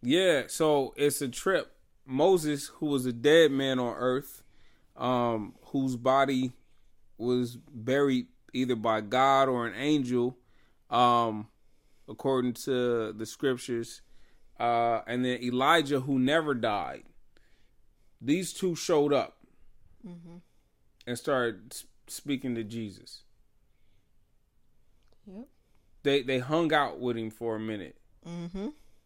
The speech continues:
Speaker 1: They were dispatched from their ethereal dwelling to come and speak to Jesus here on earth.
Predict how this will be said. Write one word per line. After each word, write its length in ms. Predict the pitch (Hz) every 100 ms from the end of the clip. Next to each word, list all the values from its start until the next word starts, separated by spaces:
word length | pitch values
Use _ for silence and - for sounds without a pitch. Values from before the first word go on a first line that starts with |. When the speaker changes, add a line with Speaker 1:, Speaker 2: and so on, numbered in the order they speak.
| _ _ 127
Speaker 1:
They 140 | 127
were 140 | 117
dispatched 920 | 107 117 160 165 - 151 127 - - -
from 320 | - - 131 120
their 240 | 117 110 -
ethereal 720 | 135 - 175 170 147 131 123
dwelling 580 | 120 135 139 113 85 73 _ _ _ _ _ _ _ _ _ _ _ _ _ _ _ _ _ -
to 100 | 135
come 260 | - 147 127
and 60 |
speak 280 | - 139 120
to 100 | 123
Jesus 640 | 113 127 120 107 104 - - _ - -
here 180 | 139
on 140 | 123 117
earth. 260 | 147 107